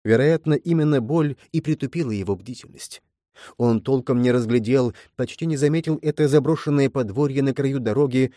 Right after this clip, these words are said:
а лиса учуяла опасность, когда было уже поздно. Восемь оборванцев, и все при оружии, они выскочили откуда-то из полуразрушенной пристройки и наставили на них винтовки, прежде чем Джекоб успел схватиться за пистолет.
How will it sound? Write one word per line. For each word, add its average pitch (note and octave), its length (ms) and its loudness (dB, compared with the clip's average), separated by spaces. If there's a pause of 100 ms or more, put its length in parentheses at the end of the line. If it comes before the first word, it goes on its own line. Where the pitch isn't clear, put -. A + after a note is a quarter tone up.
(260)
а F#2+ 100 -4
лиса A2 340 0
учуяла C#3 600 0
опасность, A2 580 -4
когда A#2+ 280 -2
было A#2 340 -4
уже G2+ 260 -8
поздно. - 420 -20 (760)
Восемь B2+ 420 0
оборванцев, A#2+ 680 0 (180)
и B2 120 -2
все - 240 -4
при B2 140 -2
оружии, B2 540 0
они A#2+ 180 2
выскочили D#3 480 -4
откуда-то D#3+ 400 -2
из D#3+ 120 -2
полуразрушенной D#3 720 -2
пристройки C3+ 720 -2 (200)
и D3 60 -6
наставили D3 540 -4
на C3+ 100 -2
них C#3+ 200 -6
винтовки, A#2+ 680 -2
прежде B2 340 -2
чем B2+ 260 -2
Джекоб B2 340 -2
успел C3 300 -6
схватиться A#2+ 560 -8
за A#2 140 -6
пистолет. - 640 -20